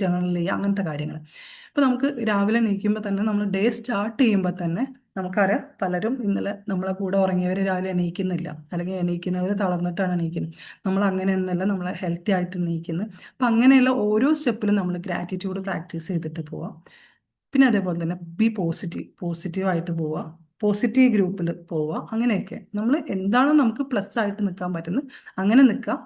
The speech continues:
സ്ട്രെസ്സുകളെല്ലാം പറ്റുന്ന പോലെ മാനേജ് ചെയ്യുക. Then നെക്സ്റ്റ്, അപ്പോൾ നമ്മൾ സെക്കൻഡിൽ നമ്മൾ സ്ട്രെസ് എവിടെ നിന്ന്,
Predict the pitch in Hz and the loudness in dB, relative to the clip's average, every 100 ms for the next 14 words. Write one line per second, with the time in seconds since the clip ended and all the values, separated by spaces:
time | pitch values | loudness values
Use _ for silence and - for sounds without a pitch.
0 | - - 202 208 247 285 269 208 294 - | -10 -2 0 2 2 4 4 2 0 -4
1 | _ - 185 185 220 214 190 196 180 170 | _ -14 -8 -2 -2 0 -4 -4 -4 -4
2 | 180 190 180 294 - _ - - - _ | -4 -4 -4 -6 -12 _ -20 -20 -20 _
3 | _ _ _ _ 247 294 359 - - _ | _ _ _ _ 2 4 2 -10 -18 _
4 | _ _ _ _ _ 208 226 214 233 - | _ _ _ _ _ 2 4 2 -2 -6
5 | 196 277 302 233 226 330 - - 208 - | -2 2 2 2 2 2 0 0 -2 2
6 | 269 269 302 302 226 240 220 190 - 240 | 6 6 6 6 4 0 -2 -2 2 2
7 | 226 226 247 240 247 | 2 -2 -4 -4 -2